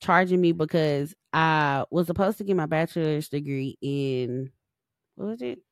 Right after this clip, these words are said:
Something in childcare. And I end up dropping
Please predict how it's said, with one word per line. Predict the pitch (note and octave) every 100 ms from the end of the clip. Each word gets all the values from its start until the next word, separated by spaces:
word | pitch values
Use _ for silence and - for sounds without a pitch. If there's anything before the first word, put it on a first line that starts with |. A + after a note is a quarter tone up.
| _ -
Something | - C4 - A#3
in | E3+
childcare. | - E3 D3+ - - F#2 - - - - - - -
And | F3+ F3 D#3 D#3
I | E3 E3+
end | F#3 F#3+
up | D#3+
dropping | D3+ E3 E3 C3